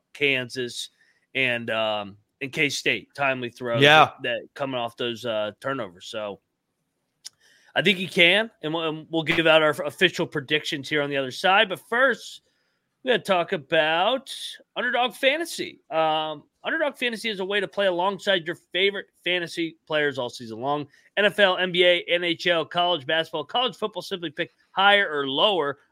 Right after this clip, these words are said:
Speaker 1: on your favorite, uh, fantasy stats and cash in. Troy, I know you were looking at some Underdog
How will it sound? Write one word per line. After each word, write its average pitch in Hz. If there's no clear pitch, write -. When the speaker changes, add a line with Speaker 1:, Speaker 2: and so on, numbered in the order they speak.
Speaker 1:
on 156
your 143
favorite, 160
uh, 127
fantasy 147
stats 143
and 113
cash 147
in. 160
Troy, 202
I 147
know 170
you 185
were 185
looking 180
at 165
some 165
Underdog 170